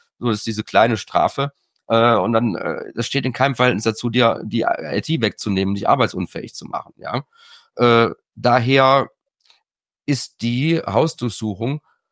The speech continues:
würde normalerweise eine Verhältnismäßigkeitsprüfung nicht, äh, äh, äh, äh, schaffen, ja?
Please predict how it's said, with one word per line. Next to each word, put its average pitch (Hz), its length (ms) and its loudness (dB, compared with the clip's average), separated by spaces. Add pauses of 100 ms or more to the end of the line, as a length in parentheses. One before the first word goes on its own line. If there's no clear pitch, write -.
(220)
würde 143 300 2
normalerweise 123 540 2
eine 127 100 2
Verhältnismäßigkeitsprüfung 92 1400 -2
nicht, 85 300 -10
äh, 85 240 -4 (140)
äh, 85 220 -4 (600)
äh, 69 260 -2 (140)
äh, 80 140 -2
schaffen, - 380 -4
ja? 104 260 -2